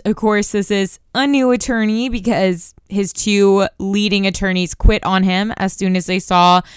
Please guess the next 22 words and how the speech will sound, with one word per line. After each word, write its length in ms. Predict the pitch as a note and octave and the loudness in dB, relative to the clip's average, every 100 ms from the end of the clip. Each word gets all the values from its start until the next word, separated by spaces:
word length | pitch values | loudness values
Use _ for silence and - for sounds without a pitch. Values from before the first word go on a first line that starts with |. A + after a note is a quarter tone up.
| - - | -20 -12
the 80 | F3 | -8
charges. 640 | - G#3+ A3 B3 A#3 A#3 - | -4 -2 0 4 4 2 0
And 360 | G3 F#3+ F#3+ | 2 2 0
word 360 | - F#3 G3+ A3+ | -2 0 0 2
on 160 | C#4+ | 0
the 60 | C#4+ | -2
street 360 | - G3+ A3 - | -4 -2 -2 -2
is 140 | G3 | -2
that 340 | F3+ E3+ E3+ - - - | 2 4 2 -2 -16 -20
he 160 | - G3+ | -4 0
has 140 | G3+ | 0
had 340 | - E3+ F3 - F3+ | 0 2 2 2 -4
a 40 | |
hard 460 | E3+ - F3+ F3+ F3 | -6 0 2 2 -2
time 480 | - E3 E3 F3 F#3 | -4 -2 0 -2 -4
finding 640 | - - D#3+ D#3+ E3+ E3 | -8 -4 -4 -2 -4 -2
legal 320 | D#3+ G#3 G#3+ A#3 | -2 0 2 4
representation, 1080 | A3+ A3+ A3+ A3+ G#3 A3+ A3 A#3+ A3+ A#3 A3 - - | 4 2 0 0 0 0 0 0 0 -2 -6 -14 -2
but 100 | G#3 | 0
we 140 | G3+ G3+ | 2 2
will 340 | G#3 G3+ F#3+ | 4 2 0
d-, 240 | E3+ F#3 | 0 0